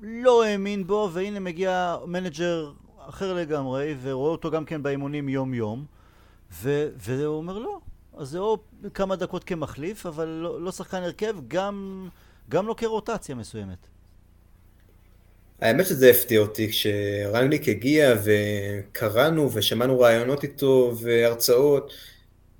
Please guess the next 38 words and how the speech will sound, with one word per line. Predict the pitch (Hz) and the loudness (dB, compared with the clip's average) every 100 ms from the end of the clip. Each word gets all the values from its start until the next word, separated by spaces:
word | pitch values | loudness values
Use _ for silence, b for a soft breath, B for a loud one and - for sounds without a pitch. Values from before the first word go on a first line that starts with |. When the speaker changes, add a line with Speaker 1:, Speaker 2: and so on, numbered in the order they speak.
| - | -8
Speaker 2:
זה | 113 | -2
כן | - 254 | 0 0
נשמע | - 135 139 | 0 2 4
לי | 143 | 2
שדוני | - 107 107 107 104 101 98 - - 110 104 98 123 135 - | 4 4 6 4 0 -2 -6 -10 -8 -4 -2 -2 -4 -4 -8
די | 107 123 | -2 0
מתאים | 147 131 147 | 0 -4 -4
לפילוסופיה | 147 113 107 147 160 131 | -4 -2 -2 -2 -2 -2
שלו, | - 95 95 - _ _ _ - _ - | -2 -2 -6 -16 _ _ _ -20 _ -16
של | - 127 | -6 0
לשחק | 127 131 143 135 | 0 2 0 0
מהר | 123 120 143 147 123 | 0 4 4 4 2
וישיר, | 113 110 - - 139 156 165 175 b b b _ _ - | 2 2 0 0 0 0 0 -2 b b b _ _ -2
אה, | 107 107 107 107 107 107 - | 2 4 2 0 -2 -6 -10
הוא | 120 | -6
אמנם, | 117 123 135 135 131 - - | -4 2 2 2 -2 -6 -14
וכן | - 160 | 2 4
שחקן | 160 - 165 | 4 2 0
שמצטרף | 139 - 127 135 | 0 4 4 4
בקו | 127 131 | 0 -2
שני, | - 107 127 196 b b b b _ | 0 -2 -2 -4 b b b b _
הוא | 110 | -6
אמנם, | 110 123 147 151 | 0 2 4 4
אה, | 143 123 | 4 4
לא | 123 | 4
מתאים | 143 - 127 127 | 0 -2 -4 -2
כל | 113 - | -6 4
כך, | 117 120 - | 6 6 2
אני | 110 | -4
יכול | 113 151 | 2 2
להבין | 135 139 | 2 0
את | - | 4
הבעייתיות | 113 107 104 107 104 113 127 | 4 4 2 0 0 -4 0
בהתאמה | 117 113 113 110 | 2 0 -2 -4
שלו | 120 113 | -4 -4
לפיזיות | 107 - 127 127 113 107 | -2 -2 -4 -4 -6 -4
האנגלית, | 104 101 107 160 143 | -6 -4 -4 -2 -2
אבל | 139 135 | -4 -4